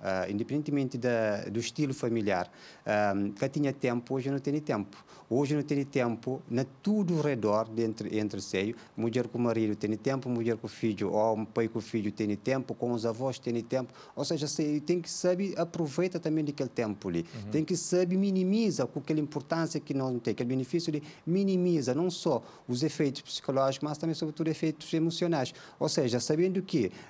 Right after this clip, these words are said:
Speaker 1: ah, nos está lá com a interação, com a integração dentro de casa, com, com mais tempo, sobretudo a nível da criança, que tem aquele,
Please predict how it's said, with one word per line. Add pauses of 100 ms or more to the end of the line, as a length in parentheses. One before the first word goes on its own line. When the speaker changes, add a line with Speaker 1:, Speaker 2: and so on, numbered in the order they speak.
Speaker 1:
ah,
nos
está
lá
com
a
interação,
com
a
integração
dentro
de
casa,
com,
com
mais
tempo,
sobretudo
a
nível (140)
da
criança,
que (400)
tem
aquele,